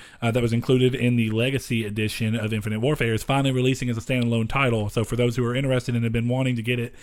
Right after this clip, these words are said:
without necessarily having to get Infinite Warfare, um, that's cool. Or if you wanted to trade Infinite Warfare and were worried about not being able to play the game without the disc in, again, now you can kind of get around that.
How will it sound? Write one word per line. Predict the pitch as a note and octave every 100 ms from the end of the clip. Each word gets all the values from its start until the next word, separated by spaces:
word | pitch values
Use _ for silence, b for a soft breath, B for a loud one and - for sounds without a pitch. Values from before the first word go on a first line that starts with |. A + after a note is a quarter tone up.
| b b
without | - C#3+ C#3+
necessarily | D#3+ C3+ C3+ B2+
having | B2 A#2+
to | A#2
get | A2+
Infinite | A2+ G#2+ A2+
Warfare, | F#3+ A#3 - C#3 D3 B B B -
um, | A2+ G#2 G2+ - -
that's | B2 -
cool. | C#3 C#3+ D#3
Or | C3
if | B2+
you | C3
wanted | B2
to | A#2
trade | C#3+ C#3
Infinite | C3+ C3+ B2
Warfare | C3 C3+ C3 C3
and | A#2+
were |
worried | A#2 A#2+ A#2
about | A#2+
not | B2 A#2+
being | A#2
able | A2
to |
play | A#2
the | A2
game | G#2+ C3 D3+ D3+ B B
without | - A#2+
the | G#2+
disc | C#3 E3+ -
in, | F3 F3 F3 b b -
again, | C3 C3 B2+ C3+
now | C3 B2+
you | B2 A#2
can | B2
kind | C3+ C3
of | B2 A#2
get | B2 B2+
around | C3 C3+ C#3+
that. | D3 D3+